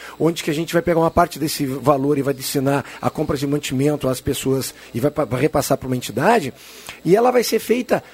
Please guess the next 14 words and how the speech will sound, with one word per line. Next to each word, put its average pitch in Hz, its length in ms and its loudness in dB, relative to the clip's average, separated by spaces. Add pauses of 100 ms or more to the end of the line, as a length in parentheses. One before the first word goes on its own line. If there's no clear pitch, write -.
(480)
no 202 200 4
horário 220 400 4
que - 120 0
o 233 100 6
atleta 240 840 2 (180)
determinar. 220 720 0 (180)
À 254 40 -10
meia-noite, 233 640 4
às 170 60 2
cinco 214 240 0
da 202 100 4
manhã, 196 480 2
ao 196 100 2
meio-dia. 185 720 2